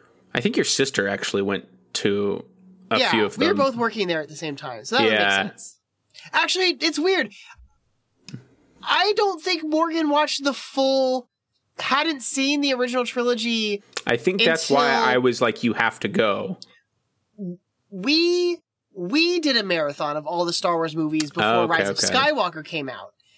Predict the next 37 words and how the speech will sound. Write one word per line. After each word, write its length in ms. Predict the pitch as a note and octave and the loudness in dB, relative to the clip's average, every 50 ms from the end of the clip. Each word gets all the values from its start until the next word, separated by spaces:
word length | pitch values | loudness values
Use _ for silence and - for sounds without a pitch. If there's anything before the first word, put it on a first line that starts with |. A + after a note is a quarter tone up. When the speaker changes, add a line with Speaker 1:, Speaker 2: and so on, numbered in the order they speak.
| _ _ _ _ _ _ - | _ _ _ _ _ _ -2
Speaker 2:
And 180 | A3+ A3+ A3+ A3 | -2 0 0 0
she 580 | - - - - D#4 E4+ F4 F#4 F4+ F4+ F4 E4 A#3+ | 0 0 2 2 2 2 2 2 0 0 0 -2 -2
didn't 460 | - A#3 C4 C#4 D#4 D#4 C4+ A3 G3+ | -2 0 2 2 2 0 -2 -6 -6
believe 800 | G#3 A#3+ A#3+ A3+ G#3+ A3+ B3+ B3+ B3+ A#3+ A#3 A3 G#3 G3 G3 - | -2 -2 -2 0 0 0 0 0 0 0 0 -2 -4 -6 -12 -14
the 600 | F3 E3 D#3+ G3+ G#3 G#3 G#3 G#3 G3+ G3+ G3+ G3+ - _ _ _ _ _ _ _ _ _ _ - | -14 -8 -4 -4 -2 -2 -2 -2 0 -2 -2 -4 -6 _ _ _ _ _ _ _ _ _ _ -2
Anakin 460 | G#3+ G#3 G#3 G#3+ G#3+ G#3 - A3+ G#3 | 0 2 2 2 0 0 -2 -2 -2
is 120 | G3 F#3 E3 | -2 -2 0
Darth 280 | G3 F#3+ F#3+ F#3 F#3+ | 0 0 0 0 -2
Vader, 460 | F3 F3+ F3+ F3+ E3+ E3+ E3 D#3+ E3 | -2 0 0 0 0 0 -2 -2 -2
like, 200 | D#3+ E3 F3 E3+ - | -2 -2 -2 -2 -2
"I 160 | - F#3+ F#3 | -2 0 0
am 120 | F#3 F3+ F3+ | 0 0 0
your 120 | E3+ E3 | -2 -2
father" 340 | - - F#3 F3+ E3 D#3+ D3 | 0 2 2 2 2 0 -4
reveal. 300 | D3 D3 C#3+ C#3 C#3+ - - | -6 -6 -8 -8 -12 -12 -6
She 140 | - A#3+ A3+ | -4 0 2
thought 160 | C#4 C#4 C4+ | 2 2 2
he 60 | C4+ | 2
was 160 | A#3 A3+ F#3+ | 0 -2 -2
lying. 240 | F#3+ F3 D3+ C#3+ B2+ - - - _ _ _ _ _ _ _ _ _ _ _ _ _ _ - | -2 -2 -2 -4 -4 -6 -16 -20 _ _ _ _ _ _ _ _ _ _ _ _ _ _ -2
So 140 | - C4+ | 0 2
Speaker 1:
That's 160 | C4+ C#4 C#4 C#4 | 2 4 4 4
Speaker 2:
I 20 | |
know 80 | D4 F4+ | 4 4
Speaker 1:
smart. 140 | G#4 B4+ A#4 | 4 4 2
Speaker 2:
that 100 | F#4+ F4 | 2 0
she 140 | - E4+ D#4+ | 2 2 2
didn't 180 | D#4+ D#4+ - | 2 4 4
Speaker 1:
Yeah. 180 | B3+ B3+ - - | 4 4 4 2
Speaker 2:
see 60 | C4+ | 2
the 60 | C4 B3 | 2 0
original 280 | B3 B3 A3+ B3+ A#3 | 0 0 2 0 0
trilogy 400 | G#3+ - C4 A3+ G#3 F#3+ G3 G3+ | 0 0 2 2 2 2 0 -2
then. 360 | E3+ F3 D#3 C3+ - - - _ _ _ - - - _ - | 0 0 -2 -2 -4 -14 -20 _ _ _ -20 -20 -20 _ -2
Speaker 1:
Okay. 220 | C3 B2+ A#2+ - G#3 | 0 0 2 2 2
Speaker 2:
Um, 480 | G3 F#3 F3+ F3 E3 D#3 D3 B2+ - - _ _ _ _ _ E3 - _ - | 2 4 2 2 0 -2 -4 -12 -16 -20 _ _ _ _ _ -20 -16 _ 0
but, 340 | C#4+ D4+ D4+ B3+ G3 E3 | 0 2 2 0 -2 -4